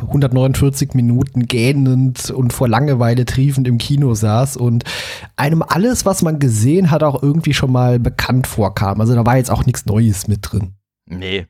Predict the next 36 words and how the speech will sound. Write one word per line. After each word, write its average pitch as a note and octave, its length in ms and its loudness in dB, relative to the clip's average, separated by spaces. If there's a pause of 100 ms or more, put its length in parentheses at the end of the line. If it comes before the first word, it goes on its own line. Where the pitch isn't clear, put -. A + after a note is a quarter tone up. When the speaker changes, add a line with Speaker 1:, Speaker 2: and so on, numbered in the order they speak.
Speaker 2:
nee, F#2+ 320 -8
und, G#2+ 420 -8
äh, G2+ 260 -2 (320)
ich, - 320 -8
ich - 240 -8
hatte F#3 220 -2
ja, F3 320 2
ich A#2+ 160 -6
hatte E3 220 -2
ja, C3 340 2
äh, A#2 360 -2
das F#2 200 -10
war G#2+ 120 -2
jetzt A#2+ 240 -2
vielleicht G#2+ 300 -2
so A2+ 100 -4
ein F#2+ 80 -14 (100)
bisschen C3 400 -2
mein, G#2 240 0
mein F#2+ 180 -4
Vorteil, G#2 520 0 (320)
ich A2+ 180 -4
hab F#3 160 -4
ja C3+ 80 0 (120)
eh F3+ 160 2
nichts A#2 340 -4
erwartet, G2 680 -4
also A2 320 -2
im, G2+ 320 -8
im G#2 160 -10 (160)
positiven A#2 680 -2
Sinne A2 280 0
nichts F#2+ 260 -8
erwartet, F#2+ 560 0 (340)
ähm, C3 460 0 (1120)
aber D3+ 600 2